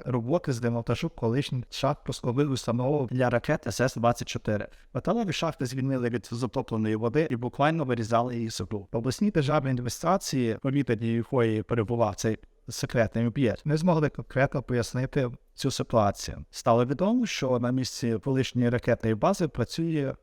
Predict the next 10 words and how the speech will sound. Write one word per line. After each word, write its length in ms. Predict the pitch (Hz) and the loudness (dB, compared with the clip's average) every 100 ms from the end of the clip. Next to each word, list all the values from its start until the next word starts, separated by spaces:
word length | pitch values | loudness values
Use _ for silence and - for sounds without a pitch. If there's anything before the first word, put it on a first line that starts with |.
| _ | _
приватна 360 | - 156 196 208 | 0 2 2 0
фірма, 320 | - 208 - | 0 -2 -2
яка 260 | - 110 120 | -2 0 0
демонтовує 680 | 123 127 131 143 127 113 110 | 0 -2 -2 0 2 2 0
бункери 560 | 113 147 175 131 104 98 | -2 -4 -2 -2 -2 -2
і 100 | 123 | -2
шахти 380 | - 175 - 113 | 2 2 0 -2
заради 460 | 110 113 147 127 | 0 2 2 2
металобрухту. 760 | 113 113 117 113 92 85 - - - | 0 0 0 -2 -2 -6 -8 -12 -2
Найдовше 440 | 127 151 139 123 | 0 0 0 -2